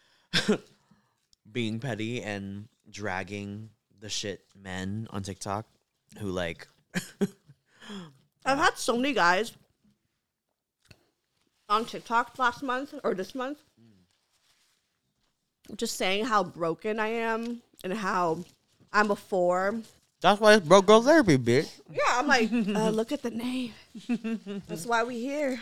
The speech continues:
Speaker 1: Mm-hmm.
Speaker 2: And that, um, that I was a f-, the, me and Rose were, like, a couple of fours.
Speaker 1: Okay.
Speaker 2: Like, uh,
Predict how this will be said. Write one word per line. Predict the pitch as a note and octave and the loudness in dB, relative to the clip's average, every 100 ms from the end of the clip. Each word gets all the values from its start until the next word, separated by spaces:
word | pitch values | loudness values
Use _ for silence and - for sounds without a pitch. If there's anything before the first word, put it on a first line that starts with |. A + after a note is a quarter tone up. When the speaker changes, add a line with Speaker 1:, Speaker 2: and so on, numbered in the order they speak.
| C#3+ | -8
Speaker 1:
Mm-hmm. | E3+ F#3+ F#3 G#3 - _ _ _ _ _ - | -8 -6 -8 -10 -16 _ _ _ _ _ -6
Speaker 2:
And | A3 A3 | -4 2
that, | G#3 G3 | 2 2
um, | G3+ G3 E3+ F3+ - _ _ _ _ _ | 0 0 -4 -8 -14 _ _ _ _ _
that | G3+ | 0
I | G3 | 0
was | F#3+ F#3 | 0 -6
a | |
f-, | F#3 - - | -12 -18 -18
the, | G3+ | -12
me | F#3+ G3+ G3 | -10 -6 -6
and | F#3+ | -4
Rose | F3+ F3+ F#3 F#3+ | -4 -4 -4 -8
were, | |
like, | F3+ E3 - _ _ _ | -10 -10 -14 _ _ _
a | - | -16
couple | - G3 G3 E3 | -8 -6 -4 -6
of | |
fours. | - - F3 E3+ E3+ F3 F3+ - _ _ _ _ _ _ | -8 -8 -6 -6 -6 -8 -12 -20 _ _ _ _ _ _
Speaker 1:
Okay. | G2 F#2+ F2+ D#2+ E2 _ _ _ _ _ _ _ _ _ _ _ _ _ _ _ _ _ _ _ _ _ _ _ | -10 -8 -8 -12 -14 _ _ _ _ _ _ _ _ _ _ _ _ _ _ _ _ _ _ _ _ _ _ _
Speaker 2:
Like, | A3+ G#3 - | -2 -2 0
uh, | B3 | -4